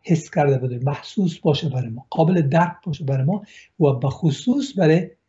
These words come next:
عرب هزار و چهارصد سال قبل، عرب که به چی شکل زندگی می‌کردن. به اون خاطر مسئلهٔ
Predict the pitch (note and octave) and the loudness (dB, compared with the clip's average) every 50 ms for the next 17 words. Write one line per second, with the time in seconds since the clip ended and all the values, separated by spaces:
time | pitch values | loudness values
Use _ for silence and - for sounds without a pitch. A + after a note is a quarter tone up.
0 | _ _ _ _ _ _ _ _ - E3+ D3 D3 D3 D3 D3 D3+ D3 C#3 - - | _ _ _ _ _ _ _ _ -6 -2 0 0 0 2 2 0 0 -2 -2 -4
1 | D#3+ C#3 C3 - C3+ C3+ C3+ C#3 C#3 C3+ - - C#3 B2+ B2+ - - E3+ C#3 C3 | -2 -2 0 0 0 0 0 0 -2 -2 -4 -4 -2 -2 -2 -4 -4 -4 -4 -4
2 | - - - D#3 C#3 C#3 - _ - - E3 D3+ G#2+ A2 A#2+ - _ _ _ _ | -4 -6 -4 -4 -4 -4 -4 _ -8 -4 -2 -2 -2 -4 -8 -14 _ _ _ _
3 | _ _ _ _ _ _ _ _ _ _ _ _ _ _ _ _ _ _ _ _ | _ _ _ _ _ _ _ _ _ _ _ _ _ _ _ _ _ _ _ _
4 | _ _ _ _ _ _ - _ _ - D3 C3+ B2+ B2 C3 - - C#3+ C#3 C3+ | _ _ _ _ _ _ -20 _ _ 0 2 2 2 0 -2 0 2 2 2 2
5 | - - _ _ _ _ _ _ _ _ _ _ _ - E3 B2+ B2 - - - | 2 -4 _ _ _ _ _ _ _ _ _ _ _ -4 -4 -2 -4 -4 -8 -6
6 | - - D3+ C#3 - D#3 C3+ - - C#3+ C3 B2+ B2+ - - C#3+ B2 A#2+ C#3 C#3 | -2 0 0 0 0 -2 -2 0 0 -2 -2 -2 -4 -6 -8 -10 -4 0 2 4
7 | C3+ C3 C3 C#3 C#3 D#3 C#3 B2 A2 G#2+ A#2+ A#2 A2+ A#2 A#2+ C3 D#3+ G3+ - - | 4 4 2 2 2 2 2 0 -2 -4 -6 -8 -8 -4 -2 0 0 0 0 -2
8 | G3+ F3+ - G3+ D#3 D3+ C#3 - - D3 C#3+ D3 D3 C#3+ | -4 -2 0 0 0 0 0 0 0 2 2 2 2 0